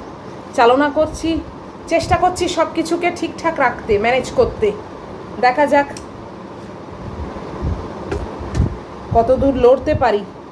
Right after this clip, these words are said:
চেষ্টা তো ত্রুটি রাখবো না, সব কিছুই করবার চেষ্টা করছি, ম্যানেজ করার চেষ্টা করছি।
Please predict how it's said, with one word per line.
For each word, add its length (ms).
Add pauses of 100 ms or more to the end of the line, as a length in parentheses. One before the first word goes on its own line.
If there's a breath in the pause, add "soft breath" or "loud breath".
(1500)
চেষ্টা 380
তো 160
ত্রুটি 300
রাখবো 300
না, 140 (1080)
সব 200
কিছুই 340
করবার 320
চেষ্টা 300
করছি, 400
ম্যানেজ 400
করার 280
চেষ্টা 300
করছি। 420